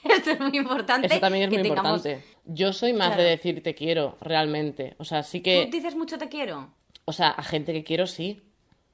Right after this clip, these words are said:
Speaker 1: Claro.
Speaker 2: Pero, por ejemplo, sí que en algún momento he dicho, bueno, es verdad que puedo decir, si me río, como de más, "ja, ja, ja, te amo", o algo así, ¿sabes? Pero de querer, querer, digo "te quiero". O sea, soy
Speaker 1: Claro.
Speaker 2: un poco pesadita. Tampoco hay ninguna sorpresa en esto.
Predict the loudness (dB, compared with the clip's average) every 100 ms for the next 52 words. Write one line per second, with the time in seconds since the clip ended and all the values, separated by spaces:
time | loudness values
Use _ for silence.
0 | _ _ -14 -12 -12 -2 2 4 4 2
1 | 4 2 2 0 6 6 6 4 0 0
2 | 0 -2 2 2 2 0 0 -2 _ _
3 | 0 2 4 2 4 2 4 4 4 0
4 | 0 0 2 4 4 4 4 2 4 2
5 | 2 -2 -2 -4 -10 -8 -6 0 2 2
6 | -2 _ 2 4 6 2 -2 2 4 6
7 | 4 4 0 -8 -4 0 2 0 -4 _
8 | _ -2 2 4 4 4 2 2 4 6
9 | 4 2 -4 -2 -2 -2 -2 0 0 -6
10 | _ _ _ _ -2 0 0 -2 -6 -2
11 | 0 0 0 2 4 6 6 6 4 2
12 | -2 -2 -2 -2 -4 -6 -4 -4 0 0
13 | 0 -2 -2 -4 -4 -4 -4 -6 -6 -10
14 | -14